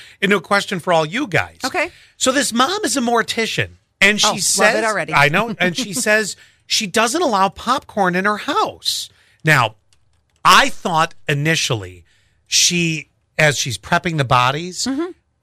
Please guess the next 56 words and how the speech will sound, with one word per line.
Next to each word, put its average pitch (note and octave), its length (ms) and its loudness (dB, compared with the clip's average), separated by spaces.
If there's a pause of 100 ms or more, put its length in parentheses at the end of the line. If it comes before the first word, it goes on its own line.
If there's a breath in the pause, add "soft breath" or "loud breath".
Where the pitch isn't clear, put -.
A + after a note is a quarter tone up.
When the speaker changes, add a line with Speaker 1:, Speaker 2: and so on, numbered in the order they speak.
(160)
Speaker 1:
I, D#3+ 160 -2
you D#3+ 200 -2
know, C3+ 220 2
had D3 200 0
to B2+ 60 -4
suck - 300 0
out B2+ 200 0
popcorn D3 520 -2
from B2+ 140 -6
Speaker 2:
Yeah. G#4+ 80 2
Speaker 1:
people's D3 280 0
stomachs. E3 460 0
And, C#3 160 -4
and C#3 180 0
that's F#3+ 220 2
where E3+ 100 0
I D3 80 0
thought D3 300 -2
this C3+ 160 -2
story D3 320 0
was A#2 180 -6
going. C#3 320 0
Like, C#3+ 160 -2
Speaker 2:
That's C#3 140 -2
Speaker 1:
when C#3 120 2
I C3+ 100 2
first D#3 360 -4 (240 loud breath)
was D3+ 160 2
looking E3 320 -2
at E3+ 100 4
it, E3 60 -4
I'm, C3+ 120 0
like, B2+ 220 -6
waiting G3+ 420 0
for D#3+ 500 0 (340 loud breath)
the, C3+ 420 0 (280 soft breath)
you D3+ 100 4
know, C3+ 160 4
she D3+ 220 0
has D#3 180 0
to C3+ 100 -8
suck - 380 2
out G#3+ 160 2
the - 80 -8
contents F3 540 -2
of D3 60 -10
the D3+ 40 -4
stomach D3+ 400 0
before D3+ 240 -2
they C#3+ 160 0
embalm C#3 400 2
you. A#2 80 -10
'Cause D3 160 -6
don't G3+ 160 -4
they G3 140 0
do, F3 100 -2